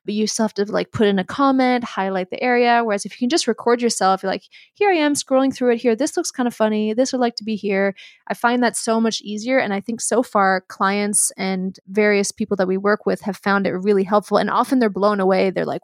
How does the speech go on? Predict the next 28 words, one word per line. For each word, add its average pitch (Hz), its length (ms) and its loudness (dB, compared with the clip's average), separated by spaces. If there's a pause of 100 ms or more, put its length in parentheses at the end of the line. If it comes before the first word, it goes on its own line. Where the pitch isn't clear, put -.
"Wow, 285 240 2
the 214 100 2
customer 220 440 -2
service 214 360 0
is 190 80 -6
amazing." 208 520 0
And 190 80 -2
it's 214 100 -4
just 233 180 0
a 214 60 -2
simple 208 320 -2
tool 196 340 0
that 185 140 -4
just - 260 -4 (300)
records 208 380 0
your 202 140 0
screen 190 440 -4
and 185 220 -6
you 185 80 -6
just - 260 -6 (100)
share 196 240 -2
a 190 40 0
link, 190 280 -2
and - 80 -8
it's, - 280 -6
it's - 180 -6
super 202 320 -2
easy. - 460 -8